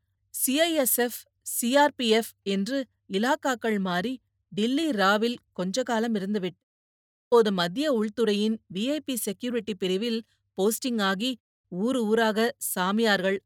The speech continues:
அரசியல் தலைவர்கள், உச்சக்கட்ட மோசடிக்காரர்கள் பின்னால் அலையும் அபாக்கியன். இப்போது ஆர் பிக்கு பாதுகாப்பாக பாண்டியனில் மதுரை வரை போகிறேன். நாளை அவரது பிறந்த தினத்தை ஆரவாரமாக கொண்டாடுகிறார்கள்.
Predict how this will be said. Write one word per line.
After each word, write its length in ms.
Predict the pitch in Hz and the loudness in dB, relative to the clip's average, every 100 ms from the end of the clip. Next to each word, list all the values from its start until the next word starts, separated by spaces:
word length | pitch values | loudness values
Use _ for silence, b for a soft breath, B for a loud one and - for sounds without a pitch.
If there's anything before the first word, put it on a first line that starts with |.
| - | -6
அரசியல் 440 | 165 208 269 254 | -4 -2 -2 -4
தலைவர்கள், 580 | 220 190 190 180 208 226 _ _ | -2 -2 0 0 -2 -2 _ _
உச்சக்கட்ட 640 | - 185 - 285 269 - 220 | -12 -4 -2 0 -2 -2 0
மோசடிக்காரர்கள் 880 | 180 196 262 247 220 202 190 190 | 0 -2 -2 -2 0 0 0 -2
பின்னால் 440 | 185 175 180 202 208 | -2 -4 -2 -2 -2
அலையும் 440 | 180 165 165 220 - - | -2 -2 -2 -4 -6 -6
அபாக்கியன். 460 | 160 175 170 175 165 _ _ _ _ _ _ _ | -2 -2 -4 -10 -10 _ _ _ _ _ _ _
இப்போது 640 | - 196 208 202 240 208 - - | -8 -2 0 2 2 2 0 -2
ஆர் 300 | 202 262 269 | 0 2 0
பிக்கு 280 | 277 - 277 | -2 -2 -6
பாதுகாப்பாக 840 | 214 185 220 240 233 233 220 262 285 _ _ | 0 2 2 0 0 0 0 0 -4 _ _
பாண்டியனில் 640 | - 269 285 302 277 262 285 | 6 8 8 4 2 2 -2
மதுரை 480 | - 185 190 269 294 | -4 -2 0 0 -2
வரை 280 | 220 196 254 | 0 0 0
போகிறேன். 500 | - 208 196 190 - _ _ _ _ _ _ _ _ - | 0 0 0 -2 -6 _ _ _ _ _ _ _ _ -6
நாளை 480 | 196 214 277 311 330 | 4 6 6 2 2
அவரது 440 | 220 220 220 208 | 2 4 2 0
பிறந்த 320 | - 190 240 | -2 0 0
தினத்தை 480 | 196 226 214 220 233 | 2 0 0 -2 -2
ஆரவாரமாக 840 | - 165 226 254 254 254 240 240 262 | -4 -4 -4 -2 -2 -2 -4 -4 -4
கொண்டாடுகிறார்கள். 680 | 202 190 196 185 185 175 185 | -4 -2 -2 0 0 0 -2